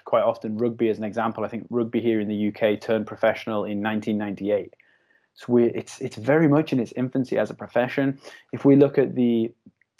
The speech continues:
professional, we call them, like, accrediting institutions, whatever you think of those as kind of irrelevant, they haven't been around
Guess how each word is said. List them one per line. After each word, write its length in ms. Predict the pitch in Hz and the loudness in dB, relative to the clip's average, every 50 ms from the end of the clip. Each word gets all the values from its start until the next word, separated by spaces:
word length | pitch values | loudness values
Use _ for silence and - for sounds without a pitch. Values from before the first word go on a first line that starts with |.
| - _ - | -20 _ -18
professional, 1080 | - - - - - - 131 120 - - - 135 127 120 117 117 113 113 110 110 113 117 | -10 -10 -10 -6 0 2 2 2 0 -4 -6 -4 -4 -2 0 0 2 2 2 0 0 -2
we 120 | 113 107 | -4 -4
call 180 | - 117 113 110 | 0 0 0 0
them, 100 | 110 107 | 0 -2
like, 200 | 110 107 - - | -4 -4 -4 -6
accrediting 480 | - - - - 117 117 117 - 113 113 | -8 -4 0 0 0 0 0 -4 -4 -4
institutions, 880 | 113 110 - - - - 143 147 139 - 147 143 139 143 143 139 - - _ _ _ _ _ _ _ | -4 -6 -8 -12 -2 0 0 2 2 2 2 2 2 0 0 -2 -6 -10 _ _ _ _ _ _ _
whatever 480 | 120 120 117 113 - 117 110 107 - - | 0 2 2 4 4 2 0 0 -2 -4
you 140 | - 120 113 | -4 -4 -4
think 240 | 104 - 127 123 123 | -2 -4 -6 -6 -6
of 80 | 117 110 | -2 0
those 240 | 117 110 107 101 | 2 2 2 0
as 60 | 107 - | -4 -4
kind 180 | - 117 107 | -4 -4 -4
of 60 | 98 | -2
irrelevant, 480 | 104 107 113 120 127 117 113 107 104 - | 0 2 4 4 4 4 2 -2 -2 0
they 100 | 123 131 | 0 0
haven't 320 | 147 147 175 175 165 147 | 0 0 0 -2 -2 -2
been 160 | 139 156 156 131 | 0 2 2 2
around 580 | 113 110 123 127 139 139 131 120 113 104 - | 0 -2 -2 -2 -2 -2 -2 -2 -4 -6 -8